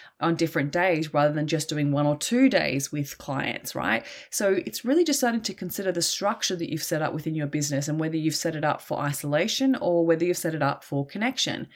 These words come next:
And you'll know when it's too much or not enough, right? If you just ask yourself and check in with yourself, you'll know if it's not enough or if it's too much. And I think the other thing too is that often we can be mindful in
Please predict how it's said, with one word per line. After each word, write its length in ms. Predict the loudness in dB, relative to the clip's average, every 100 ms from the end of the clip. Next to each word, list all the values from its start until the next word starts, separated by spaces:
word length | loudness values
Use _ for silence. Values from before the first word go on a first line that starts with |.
| -20 -20 -4
And 160 | 4 6
you'll 140 | 8
know 260 | 8 6 4
when 200 | 4 4
it's 200 | 2 -2
too 300 | -2 0 0
much 380 | 0 -2 -2 -2
or 80 |
not 180 | 0 2
enough, 500 | 2 0 -2 -8 -16 -20 _ _ -4
right? 280 | -2 0 -2
If 100 | -2
you 60 |
just 200 | -2 0
ask 260 | 0 0 -4
yourself 320 | -2 -2 -2
and 100 | -4
check 200 | -4 -2
in 100 | -4
with 100 | -2
yourself, 440 | -4 -2 -2 -4 -8 -14 2
you'll 180 | 4 6
know 140 | 6
if 240 | 4 2
it's 160 | -4 0
not 140 | 2
enough 340 | 2 2 0 -2
or 120 | -2
if 100 | -2
it's 160 | -4 -6
too 180 | -2 -2
much. 480 | -2 -6 -6 -6 -8 _ -4
And 120 | 0
I 80 | 4
think 160 | 4 4
the 120 | 6
other 140 | 4
thing 220 | 4 0
too 260 | 0 0 2
is 140 | 2
that 140 | 0 0
often 480 | -4 0 2 2 0 -6 _ _
we 100 | -4
can 140 | -2 0
be 100 | 2
mindful 560 | 2 2 0 -2 -2 0
in 480 | 2 4 4 2